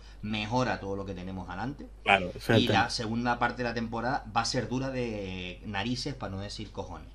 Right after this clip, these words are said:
Speaker 1: ¿vale? Porque no
Speaker 2: Sí, además, no, no me sorprendería que, que acabase viniendo en este tipo de operaciones que vienen cedido, pero con opción de compra baja porque
Speaker 1: Bueno.
Speaker 2: tienes una recompra del treinta y cinco por ciento del futuro traspaso. No lo sé, a mí Loren es un jugador que particularmente no me emociona demasiado.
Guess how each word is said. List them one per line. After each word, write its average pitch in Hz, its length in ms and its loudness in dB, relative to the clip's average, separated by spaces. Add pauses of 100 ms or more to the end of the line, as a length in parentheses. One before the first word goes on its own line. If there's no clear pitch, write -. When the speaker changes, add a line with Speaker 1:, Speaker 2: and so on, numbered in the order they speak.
(140)
Speaker 1:
¿vale? - 180 -10 (100)
Porque - 320 -14
no - 100 -4
Speaker 2:
Sí, 101 240 10
además, 120 340 12
no, 127 160 12
no 120 160 12
me 135 120 12
sorprendería 110 760 12
que, 107 260 12 (540)
que - 80 8
acabase 117 420 12
viniendo 127 340 12
en 131 60 12
este 113 160 8
tipo 110 240 10
de 120 60 12
operaciones 117 520 10
que 107 120 10
vienen 117 260 12
cedido, 127 500 12
pero 113 160 10
con 107 140 10
opción 113 300 8
de 110 100 12
compra 113 400 12
baja 113 440 12
porque 110 300 8
Speaker 1:
Bueno. 104 60 4
Speaker 2:
tienes 113 240 10
una 107 140 10
recompra 113 560 12
del 104 160 12
treinta 104 260 8
y 101 80 8
cinco 107 320 4
por - 160 2
ciento 139 680 2
del 123 260 2
futuro 113 340 4
traspaso. 120 560 8 (1000)
No 160 100 12
lo 190 100 12
sé, 165 160 12
a 120 80 12
mí 147 140 12
Loren 160 280 12
es 165 60 12
un 151 60 12
jugador 151 200 12
que 113 120 6
particularmente 104 840 4
no 107 120 2
me 113 60 2
emociona 104 400 4
demasiado. 110 520 6